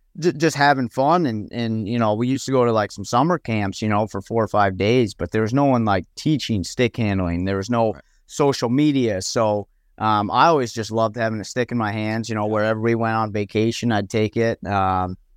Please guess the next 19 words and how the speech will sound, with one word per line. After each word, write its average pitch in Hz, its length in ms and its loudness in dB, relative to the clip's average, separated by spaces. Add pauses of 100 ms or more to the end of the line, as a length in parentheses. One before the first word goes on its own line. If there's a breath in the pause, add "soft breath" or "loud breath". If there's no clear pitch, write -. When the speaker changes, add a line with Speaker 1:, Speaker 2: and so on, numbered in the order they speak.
(140)
Speaker 1:
and, 95 380 -2
and 92 460 -2
I 107 140 4
just, 107 260 -4 (100)
and 104 380 -2
really, 139 320 2
really 131 320 2
enjoyed 110 420 0
it 135 200 2
and, 104 280 -4
and 101 140 -8
had 104 160 0
a 101 40 2
lot 98 200 0
of 92 80 -8
fun 107 260 0
with 98 100 0
it. 95 220 -2
So, 90 360 -2